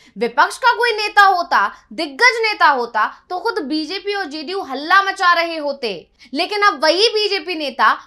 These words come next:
मनोरमा देवी के लिए प्रचार प्रसार करेंगे। मनोरमा देवी कोई साधारण परिवार से नहीं है। इनके स्वर्गीय पति के साथ साथ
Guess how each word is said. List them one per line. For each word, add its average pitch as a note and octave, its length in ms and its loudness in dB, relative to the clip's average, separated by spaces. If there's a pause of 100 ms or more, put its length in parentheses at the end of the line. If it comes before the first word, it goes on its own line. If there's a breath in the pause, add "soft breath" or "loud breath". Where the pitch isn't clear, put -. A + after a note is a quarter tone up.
मनोरमा B3+ 440 -6
देवी C4+ 260 -12
के D#4 100 -16
लिए E4 100 -10
प्रचार E4+ 380 -6
प्रसार G#3+ 460 -14
करेंगे। - 300 -20 (760)
मनोरमा A4+ 460 6
देवी C#4 260 -4
कोई G#4+ 160 -4
साधारण F4 560 4
परिवार C#4 440 0
से A#3 160 -14
नहीं G3+ 260 -14
है। G#3 260 -18
इनके B3+ 240 -8
स्वर्गीय D4+ 420 -6
पति D#4 300 -10
के D4+ 100 -14
साथ C#4 380 -4
साथ B3 280 -4